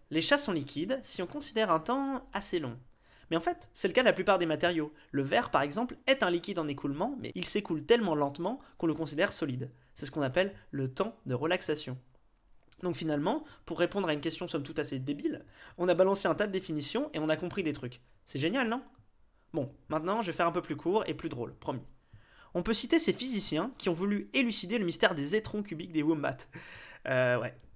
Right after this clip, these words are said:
Euh, les wombats produisent des étrons cubiques. Spoiler, leur intestin rend cette forme la plus optimale pour parvenir à évacuer quelque chose.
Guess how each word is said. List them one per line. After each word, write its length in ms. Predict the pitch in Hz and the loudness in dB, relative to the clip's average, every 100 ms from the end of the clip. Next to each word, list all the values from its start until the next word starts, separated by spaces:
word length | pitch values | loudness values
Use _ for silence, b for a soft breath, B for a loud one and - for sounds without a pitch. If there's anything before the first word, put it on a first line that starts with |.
| - - | -20 -14
Euh, 240 | 143 - | -10 -6
les 100 | 135 | -2
wombats 280 | 143 156 170 | 0 6 6
produisent 380 | 190 156 156 160 | 6 2 2 0
des 140 | 143 | 0
étrons 380 | 139 147 160 170 | -2 -2 -4 -4
cubiques. 340 | - - - _ - - _ _ - - | -8 -14 -18 _ -20 -20 _ _ -20 -20
Spoiler, 480 | - 226 202 185 240 247 - | 2 8 10 10 8 2 -2
leur 140 | 165 | 2
intestin 380 | 208 226 - 214 | 4 2 2 0
rend 180 | 156 226 | 2 0
cette 180 | 220 - | 0 4
forme 240 | 165 139 | 4 4
la 100 | 131 | -2
plus 280 | 123 143 160 | -4 -2 2
optimale 580 | 247 - 160 147 170 175 | 2 0 2 2 2 -2
pour 160 | 139 | -2
parvenir 440 | 170 156 151 175 151 | 4 4 4 0 2
à 60 | |
évacuer 300 | 131 151 151 | 2 0 0
quelque 240 | 165 131 131 | -2 -2 -4
chose. 320 | - 98 | -6 -10